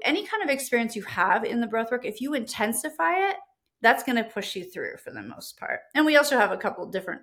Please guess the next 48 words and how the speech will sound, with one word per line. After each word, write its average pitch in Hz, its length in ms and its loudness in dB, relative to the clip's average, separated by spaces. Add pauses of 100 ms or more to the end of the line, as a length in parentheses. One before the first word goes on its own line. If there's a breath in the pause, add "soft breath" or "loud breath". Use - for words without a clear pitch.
(100)
like, 190 220 -6
release 180 340 -2
work - 180 -6
techniques - 440 -8
for 175 220 2
in-person 202 560 -2
kind - 180 -6
of - 80 -8
sessions. - 440 -10 (600 loud breath)
But 254 200 10
if 262 160 10
you're 262 100 0
kind 285 220 6
of 269 80 2
resisting, 226 720 2
you're 208 120 -4
gonna 214 220 -2
make 190 240 -6
it - 160 -6
worse. - 340 -4
So 240 300 6
the 233 140 4
best 254 300 2
thing 277 120 0
you 240 100 0
can 220 160 -4
do 190 200 -2
is 190 120 -2
kind 226 220 -4
of 240 80 -6
just 220 220 -6
relax 170 420 -2
into 185 300 -6
it 247 280 2
and 196 240 -4
feel 208 240 0
a 196 60 0
sense 196 300 -10
of 180 140 -8
curiosity. 190 720 -2
And 220 120 0
it 214 120 -2
typically 254 380 0
goes 196 200 0
away. 185 220 2
And 220 120 2
I 226 60 6
mean, 233 140 2